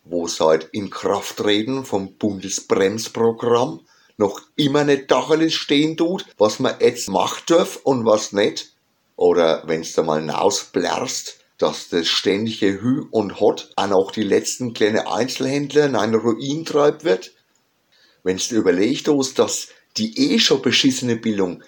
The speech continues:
in der Jahrgänge sicher nicht besser werden dort. Und da können wir jetzt noch eine schier endlose Liste dranhängen. Nachher muss dir im derzeitigen Moment aber eine Sache absolut bewusst sein.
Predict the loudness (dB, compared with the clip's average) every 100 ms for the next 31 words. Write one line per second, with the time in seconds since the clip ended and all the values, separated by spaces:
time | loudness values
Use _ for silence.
0 | _ -12 -12 0 2 4 2 2 4 4
1 | 4 2 -2 -4 -8 -2 2 2 0 -4
2 | 0 0 2 2 4 2 0 -2 -4 -6
3 | _ _ _ _ _ _ _ -10 0 0
4 | 2 -2 2 2 2 0 -4 -2 0 -2
5 | -2 -2 0 -2 -4 -4 0 0 0 0
6 | 2 2 0 -2 -2 -4 -6 -8 -6 -6
7 | -6 -8 -10 -12 -20 _ _ _ _ _
8 | _ _ _ _ _ _ _ _ _ -4
9 | -2 0 -2 -4 -8 -4 -4 -4 -10 -14
10 | -2 2 2 -2 -4 -4 -6 -10 -10 -8
11 | -10 -12 -12 -8 -6 -6 -8 -6 -4 -4
12 | -4 -4 -2 -2 -2 -4 -4 -6 -6 -8
13 | -8 -10 -12 -12 -12 -14 -14 -14 -12 -14